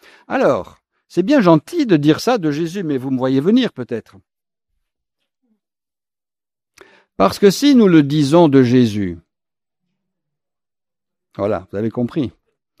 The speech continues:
ça veut dire que nous le disons aussi d'une certaine manière de nous-mêmes. Et donc vous voyez la vocation et la responsabilité de notre humanité.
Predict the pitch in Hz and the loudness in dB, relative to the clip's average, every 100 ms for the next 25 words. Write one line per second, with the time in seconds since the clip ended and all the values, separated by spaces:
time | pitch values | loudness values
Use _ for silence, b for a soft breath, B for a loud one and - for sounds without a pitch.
0 | b b b - - 165 156 156 240 233 | b b b -14 0 2 4 2 2 0
1 | 180 156 151 143 131 143 135 160 147 139 | 2 4 6 6 2 -4 2 4 4 2
2 | - - 254 180 165 139 139 - 143 143 | -2 -6 -6 -2 -2 0 -4 0 2 4
3 | 147 196 254 165 165 196 254 247 160 110 | 4 2 0 0 2 2 2 0 -2 -2
4 | 95 107 _ _ _ _ _ _ b b | -6 _ _ _ _ _ _ _ b b
5 | 170 175 240 180 190 202 240 285 233 165 | 0 2 0 0 2 2 2 0 0 0
6 | 147 165 170 160 - 175 165 135 - _ | 2 0 0 -2 -4 0 2 2 -4 _
7 | _ - 143 135 156 147 - 151 - 139 | _ 0 2 4 2 0 -4 -4 -2 -2
8 | 135 127 120 143 123 117 117 - 113 110 | -2 -4 -4 -4 -2 0 -2 -4 -8 -6
9 | 104 98 - 90 | -8 -12 -14 -18